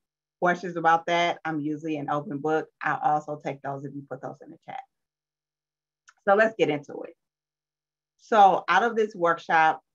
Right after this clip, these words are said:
um, what I'm hoping everybody will get is an understanding of project management, an understanding of the Scrum Master role. This is one that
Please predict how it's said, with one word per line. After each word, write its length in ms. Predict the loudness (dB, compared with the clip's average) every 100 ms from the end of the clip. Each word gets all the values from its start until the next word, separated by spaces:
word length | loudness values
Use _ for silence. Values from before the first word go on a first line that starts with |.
| -6
um, 300 | -2 -2 -2
what 140 | -2
I'm 120 | -2 -2
hoping 240 | -10 -6
everybody 340 | -6 2 2
will 200 | 2 -4
get 260 | -6 -6 -6
is 120 | -8
an 80 | -4
understanding 540 | -2 -2 -4 -6 -6 -8
of 140 | -2
project 320 | 0 0 -2
management, 680 | -6 -6 -6 -8 -6 -6 -6 _ _ _ _ _ _ 0
an 160 | 0
understanding 760 | 4 2 0 -4 -2 -2 -2 0
of 580 | 4 6 6 2 -4 -10 _ -6
the 100 | -6
Scrum 320 | -4 0 4
Master 340 | 4 2 -2 -4
role. 280 | -4 -4
This 220 | -4 -8 -8
is 140 | -12
one 320 | -4 2 2 2
that 220 | -4